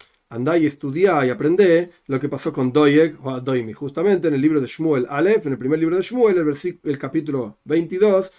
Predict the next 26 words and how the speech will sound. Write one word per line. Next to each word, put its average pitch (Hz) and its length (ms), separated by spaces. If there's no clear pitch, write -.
versículo 147 380
veintitrés. 123 560
Dos. 147 540
¿Qué 240 120
significa 180 540
rajil? 131 560
¿Qué 196 100
significa 170 720
chismerío? 135 760
Es 208 120
una 208 160
persona 170 500
que 139 140
dice 175 440
cosas 160 640
y 147 160
va 170 260
de 131 120
uno 185 260
a 143 80
otro 196 320
y 208 100
dice, 202 420
"Así 208 340
dijo 185 640
fulano, 135 480